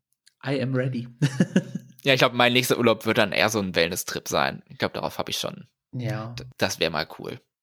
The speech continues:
Speaker 1: Wir hoffen, ihr hattet <laughs> Spaß dabei, uns wieder mal zuzuhören, wenn wir über ein Thema reden. Wenn ihr up to date sein wollt, was den Podcast angeht,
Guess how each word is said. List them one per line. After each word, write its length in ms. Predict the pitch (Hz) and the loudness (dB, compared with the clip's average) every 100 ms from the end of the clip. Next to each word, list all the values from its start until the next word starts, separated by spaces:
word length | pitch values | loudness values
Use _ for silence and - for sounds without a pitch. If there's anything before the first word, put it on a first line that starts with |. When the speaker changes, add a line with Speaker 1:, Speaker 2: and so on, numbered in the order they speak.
| _ - 165 - | _ -20 -20 0
Speaker 1:
Wir 120 | 202 | 2
hoffen, 200 | 240 208 | 2 0
ihr 160 | 175 190 | 0 0
hattet 460 | 185 156 143 - | 0 -2 -4 -8
<laughs> 680 | 139 151 139 123 - - - | -2 0 0 -4 -14 -20 -18
Spaß 400 | - - 175 240 | -6 2 2 2
dabei, 520 | 196 156 160 185 190 - - | 0 2 2 2 -2 -8 -8
uns 180 | 165 | -6
wieder 140 | 160 156 | -2 0
mal 160 | 131 | 0
zuzuhören, 480 | - 165 151 143 151 | -2 -6 0 0 0
wenn 100 | 127 | -4
wir 60 | 127 | -6
über 140 | 120 | -4
ein 100 | 117 | -4
Thema 240 | 156 170 156 | -4 -6 -4
reden. 400 | 127 127 165 - _ _ - - | -2 -4 -4 -12 _ _ -16 -2
Wenn 300 | 156 180 175 | 2 2 0
ihr 260 | 170 160 - | -2 2 2
up 140 | 208 | 2
to 80 | 190 | 0
date 240 | 175 170 | 0 2
sein 240 | 135 135 117 | 2 0 0
wollt, 420 | 113 123 135 127 | 0 2 -2 -2
was 320 | 131 143 - | 0 0 -4
den 180 | 131 135 | -4 -2
Podcast 560 | - 185 - 120 - 107 | -2 -2 0 -2 -2 -4
angeht, 600 | 110 104 107 156 - | -4 -6 -8 -8 -10